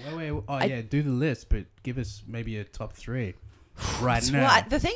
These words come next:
Speaker 2: is, with this list, I actually read a lot of, like, old school texts, sort of classics or cult classics that I'd been meaning to get to for some time.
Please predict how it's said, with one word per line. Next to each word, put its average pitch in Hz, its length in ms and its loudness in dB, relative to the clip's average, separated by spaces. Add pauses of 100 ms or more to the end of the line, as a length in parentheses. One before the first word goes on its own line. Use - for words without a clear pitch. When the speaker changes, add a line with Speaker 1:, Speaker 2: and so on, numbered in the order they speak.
(100)
Speaker 2:
is, 311 120 0
with 269 120 -4
this 330 200 6
list, 196 440 4
I 170 80 8
actually - 280 0
read 190 600 6 (460)
a 190 100 6
lot 190 540 6 (100)
of, 180 840 4 (400)
like, 196 280 4
old 294 300 10
school 170 360 4
texts, - 440 0
sort - 360 -2
of 180 280 -4
classics - 640 -2
or 180 80 -2
cult 220 340 2
classics - 680 0 (340)
that 190 240 10
I'd 185 140 6
been 185 160 0
meaning 190 300 2
to 190 100 -2
get 196 320 4
to 165 320 4
for - 100 -4
some 151 300 0
time. 254 420 4